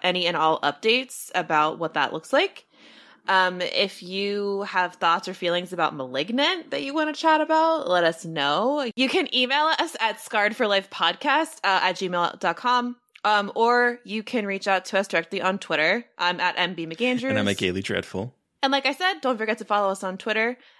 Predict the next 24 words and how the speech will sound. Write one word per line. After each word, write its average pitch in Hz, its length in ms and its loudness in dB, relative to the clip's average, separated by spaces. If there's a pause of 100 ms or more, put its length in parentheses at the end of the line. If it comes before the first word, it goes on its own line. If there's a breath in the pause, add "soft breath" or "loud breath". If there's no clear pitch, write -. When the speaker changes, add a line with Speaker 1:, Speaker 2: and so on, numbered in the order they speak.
Speaker 1:
at 165 200 0
Scarred 226 240 0
Podcast. - 600 -6
Speaker 2:
And 113 220 2
please, 127 380 0
uh, 113 360 2
you 123 100 0
know, 110 160 2
we've 110 140 0
had 110 140 0
a - 20 0
hundred 110 260 -2
episodes, 117 540 0
and 104 100 -2
if 101 220 -8
you've 104 180 -6
gotten 104 240 -2
any, 107 400 -4 (300)
and 135 400 0
you, 107 160 -6 (140)
this 131 160 2
is 143 100 0
our 147 80 0
forty-first, 147 800 0